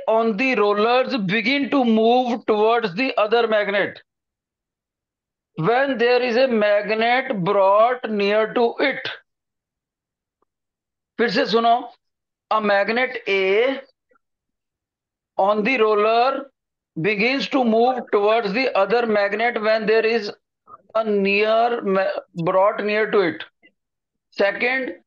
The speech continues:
the magnet B has north pole towards south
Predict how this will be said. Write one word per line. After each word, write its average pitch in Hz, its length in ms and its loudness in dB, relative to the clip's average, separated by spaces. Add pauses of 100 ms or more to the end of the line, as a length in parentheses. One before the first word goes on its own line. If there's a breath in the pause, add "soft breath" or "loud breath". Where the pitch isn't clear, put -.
(320)
the 214 140 2
magnet 214 640 -2
B 233 300 0
has 214 480 2
north 202 380 0 (440)
pole 220 640 -2
towards 220 480 0
south 208 300 0